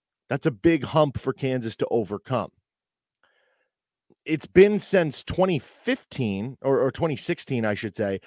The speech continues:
since a defending champ has even made the Sweet sixteen, though. So Duke won the title in twenty fifteen, made the Sweet sixteen in twenty sixteen and lost. Since that point, every defending champ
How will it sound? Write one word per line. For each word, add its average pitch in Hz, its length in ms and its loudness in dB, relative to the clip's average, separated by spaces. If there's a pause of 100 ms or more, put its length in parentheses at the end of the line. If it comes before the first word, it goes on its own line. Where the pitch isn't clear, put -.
(160)
since 151 360 2
a 143 120 4
defending 139 400 4
champ 123 260 -2
has 113 100 -6
even 113 160 0
made 131 220 2
the 104 80 -4
Sweet 120 300 -6
sixteen, 143 500 -4
though. 76 240 -8 (760)
So 143 160 4
Duke 185 400 4
won 170 180 6
the 143 80 2
title 147 360 6
in 120 100 0
twenty 131 260 0
fifteen, 113 680 -2 (360)
made 165 300 2
the 196 80 4
Sweet 196 260 0
sixteen 156 380 -2
in 131 80 0
twenty 135 260 -2
sixteen 113 460 -6
and 104 100 -4
lost. - 420 -8 (440)
Since 196 340 -2
that 214 240 8
point, 180 280 4 (460)
every 175 340 6
defending 202 440 6
champ 156 440 2